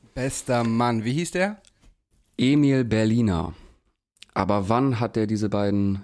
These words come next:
Speaker 2: Dinge erfunden?
Speaker 1: Also die Schallplatte ist noch was anderes als das Grammophon?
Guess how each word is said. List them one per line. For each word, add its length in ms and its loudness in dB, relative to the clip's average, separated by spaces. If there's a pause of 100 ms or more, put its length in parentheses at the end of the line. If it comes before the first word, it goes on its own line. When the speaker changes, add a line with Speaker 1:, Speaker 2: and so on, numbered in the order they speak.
Speaker 2:
Dinge 520 -2
erfunden? 600 -6 (1300)
Speaker 1:
Also 180 0
die 140 2
Schallplatte 500 2
ist 60 -8
noch 160 0
was 120 -4
anderes 360 -4
als 140 -8
das 200 -6
Grammophon? 1000 -2